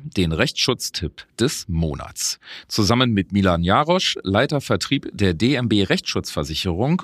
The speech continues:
wollen wir Ihnen Trends und Wissenswertes zum Thema Rechtsschutz näher bringen. Unser heutiges Thema ist die Arbeitskraftabsicherung. Los geht's!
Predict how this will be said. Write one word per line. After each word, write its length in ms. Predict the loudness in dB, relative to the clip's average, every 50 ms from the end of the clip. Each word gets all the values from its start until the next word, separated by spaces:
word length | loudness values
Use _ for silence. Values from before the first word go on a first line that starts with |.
| -4 -8
wollen 400 | -4 0 2 2 2 2 2 2
wir 80 | 2 2
Ihnen 340 | 2 2 2 2 0 0
Trends 460 | -2 0 2 2 2 2 0 -2 -4 -2
und 260 | 0 -2 -2 0 0
Wissenswertes 800 | -2 0 0 0 -2 -2 0 0 0 0 0 0 -2 -4 -4 -4
zum 200 | -4 -4 -4 -4
Thema 280 | -4 -4 -2 -2 -2
Rechtsschutz 640 | -2 -2 -2 -2 -2 -4 -2 -2 -2 -4 -4 -4 -2
näher 300 | 0 0 0 0 0 -2
bringen. 420 | -4 -8 -12 -10 -10 -10 -12 -12 -14 _ _ -20 -20 -20 -20 -20 -20 -16 _
Unser 260 | -2 -2 0 0 2 0
heutiges 360 | 0 0 0 0 0 0 2
Thema 420 | 0 2 2 4 2 2 0 -2 -6 -6
ist 240 | -4 -4 -4 -2 -2
die 160 | -2 0 2
Arbeitskraftabsicherung. 1300 | 2 2 2 0 -2 -4 -6 -4 -4 -4 -4 -4 -6 -6 -4 -4 -6 -4 -4 -4 -4 -4 -6 -8 -8 -12 -16 _ _ _ _ _ _ _ _ -6 0
Los 320 | 2 4 4 2 4 2
geht's! 400 | 2 2 2 0 -4 -8 -8